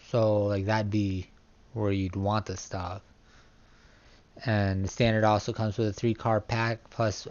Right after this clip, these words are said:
five hundred thousand in-game credit. Now we go to GameStop, and its, um, edition, uh, limited edition is seventy dollars, three car pack, plus the Chevy Corvette C seven Group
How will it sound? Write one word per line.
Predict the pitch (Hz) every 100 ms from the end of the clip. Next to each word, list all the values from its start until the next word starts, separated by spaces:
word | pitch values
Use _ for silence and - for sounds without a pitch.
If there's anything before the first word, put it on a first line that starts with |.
| - -
five | 113 104 98
hundred | - 123 98
thousand | - 95 90 95 92 90 - - - - - - - -
in-game | 120 113 101 101 98
credit. | - 98 87 87 87 - -
Now | 120 110
we | 110
go | 110
to | 107
GameStop, | 101 139 147 123 151 147 147 - - - _ - - 123
and | 123 120 120 117 117 - - - - - _ - _ _ -
its, | 139 131 - - - -
um, | 131 123 123 120 120 123
edition, | 123 123 - 127 120 120 - - - -
uh, | 98 104
limited | 120 131 123
edition | 123 120 127
is | 110 107
seventy | - 143 139
dollars, | 139 135 139 139 - -
three | - 123
car | - 123 117
pack, | - 120 120 120 - - - - -
plus | - 135 123 -
the | 123
Chevy | - 143 135 127
Corvette | - - 139 131 120 123 -
C | - 139
seven | - 123 120
Group | 110 120